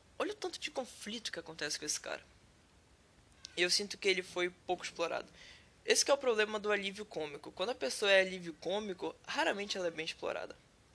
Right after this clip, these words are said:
Mas essa é a história do Sasori. Eu gosto muito dele. Gosto muito dele porque, principalmente, a armadura é linda e o tema é escorpião. E eu amo escorpiões. Então,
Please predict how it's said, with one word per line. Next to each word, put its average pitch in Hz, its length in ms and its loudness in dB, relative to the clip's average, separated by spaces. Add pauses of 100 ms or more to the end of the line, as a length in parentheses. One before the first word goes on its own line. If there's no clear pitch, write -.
(460)
Mas 226 380 6
essa 226 180 2
é - 20 2
a - 20 2
história 165 320 2
do 151 80 -6
Sasori. - 600 -6 (460)
Eu 160 100 0
gosto 165 280 4
muito 151 200 -12
dele. - 180 -8 (520)
Gosto 254 240 2
muito 269 180 -6
dele 247 140 4
porque, 240 240 -2 (560)
principalmente, 220 640 2 (720)
a 165 100 8
armadura 165 400 2
é 202 40 2
linda 220 360 -2 (120)
e 190 240 -4
o 214 120 -4
tema 233 540 6
é 208 180 10
escorpião. 208 640 2 (340)
E 165 60 0
eu 165 140 2
amo 208 120 2
escorpiões. - 580 -10 (440)
Então, 170 340 -4